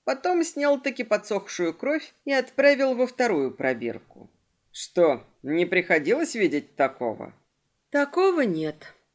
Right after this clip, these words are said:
Хотя этот труп даже лучше многих иных, растоптанных копытами человеческой конницы,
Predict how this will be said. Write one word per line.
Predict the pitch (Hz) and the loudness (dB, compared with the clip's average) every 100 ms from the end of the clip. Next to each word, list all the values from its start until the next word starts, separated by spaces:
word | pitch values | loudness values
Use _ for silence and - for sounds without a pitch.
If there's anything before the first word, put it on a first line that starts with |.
| _ | _
Хотя | 269 262 277 | -2 2 2
этот | 311 349 165 - _ | 2 2 -2 -4 _
труп | 151 127 - - - | -4 -4 -4 -16 -6
даже | 262 339 311 311 | 2 2 2 -2
лучше | 302 190 - 202 | 0 -2 -2 0
многих | 190 233 214 214 - | 0 0 0 -2 -4
иных, | 262 190 107 - - _ _ - | -2 -2 -4 -8 -18 _ _ -4
растоптанных | 269 294 - 349 349 311 285 262 - - | 0 0 0 -2 -4 -4 -2 -4 -6 -6
копытами | 247 294 277 247 233 | -4 -4 -6 -4 -4
человеческой | - 240 220 190 208 - 247 | -2 0 0 -2 -6 -8 -10
конницы, | - 151 117 113 104 - - | -6 -4 -4 -6 -10 -12 -14